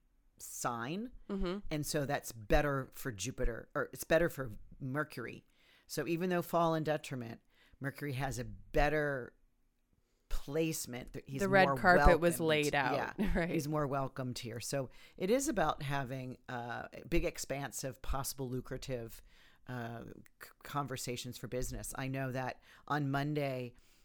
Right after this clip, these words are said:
Speaker 1: you know, I have a big meeting with someone that could be a very lucrative, uh, big possibility going in the future. So we'll see. It's interesting that,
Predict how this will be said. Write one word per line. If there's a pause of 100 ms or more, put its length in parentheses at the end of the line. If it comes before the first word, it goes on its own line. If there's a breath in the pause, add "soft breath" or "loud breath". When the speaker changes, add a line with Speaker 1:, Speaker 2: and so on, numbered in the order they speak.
(140)
Speaker 1:
you
know, (100)
I
have
a
big (260)
meeting
with
someone
that
could
be
a
very
lucrative, (480 soft breath)
uh,
big
possibility (260 soft breath)
going
in
the
future.
So
we'll
see.
It's
interesting
that,